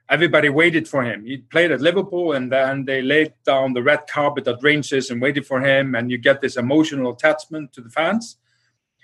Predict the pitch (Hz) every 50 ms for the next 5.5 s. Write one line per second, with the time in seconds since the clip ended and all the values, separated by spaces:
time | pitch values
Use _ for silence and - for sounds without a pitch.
0 | _ _ _ _ _ _ _ _ _ _ _ _ _ _ _ 131 127 - _ _
1 | 135 131 160 180 208 226 214 180 170 165 156 139 120 156 175 196 202 196 196 -
2 | 160 151 147 139 135 139 131 - - 135 - - - 165 156 - - - 139 127
3 | - - - 139 147 175 185 160 135 135 151 170 170 - _ _ _ _ _ _
4 | _ _ _ _ _ _ _ _ _ 123 135 151 160 160 160 170 180 180 - -
5 | - 156 151 143 143 139 127 123 120